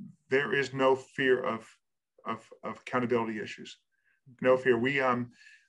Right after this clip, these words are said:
I meet with the, the head of the, of the government of dinepa, and he's asked me a number of times,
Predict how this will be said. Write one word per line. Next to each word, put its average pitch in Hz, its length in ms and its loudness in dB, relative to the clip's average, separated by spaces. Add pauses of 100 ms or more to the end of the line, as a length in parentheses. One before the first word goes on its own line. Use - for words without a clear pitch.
(320)
I 139 120 0
meet 175 300 2
with 156 160 -2
the, 127 220 -6 (160)
the 123 160 2
head 156 240 2
of 135 240 0
the, 120 160 -4 (280)
of 127 120 -2
the 123 80 2
government 139 580 0
of 113 160 -6
dinepa, 127 520 -2 (1700)
and 127 140 2
he's 165 220 0
asked 151 300 0
me 147 60 -2
a 143 40 -2
number 143 260 -2
of 131 100 0
times, 135 560 -4